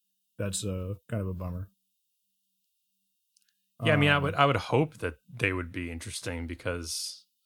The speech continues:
Speaker 2: the weird part of Weird West kind of indi-, would indicate to me, you know, uh,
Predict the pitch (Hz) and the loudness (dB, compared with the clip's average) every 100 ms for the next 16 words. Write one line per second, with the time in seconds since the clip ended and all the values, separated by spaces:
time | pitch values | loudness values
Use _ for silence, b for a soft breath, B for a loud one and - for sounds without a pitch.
0 | _ _ _ _ _ _ _ 117 110 101 | _ _ _ _ _ _ _ -2 2 2
1 | 92 98 107 107 - 95 90 87 92 92 | 2 2 2 0 2 2 2 -2 -4 -4
2 | 85 90 92 87 - - 98 87 85 80 | -2 0 2 0 -8 -6 -4 -4 -6 -8
3 | - - 110 104 98 - 104 98 107 101 | -18 -4 -2 0 -2 -4 -2 0 2 0
4 | 107 95 - 90 92 90 85 82 _ _ | 0 -4 -2 -4 -2 -2 -4 -8 _ _
5 | _ _ _ _ _ _ - 110 92 85 | _ _ _ _ _ _ -6 0 2 2
6 | 85 95 90 85 85 82 | 2 2 4 2 0 -4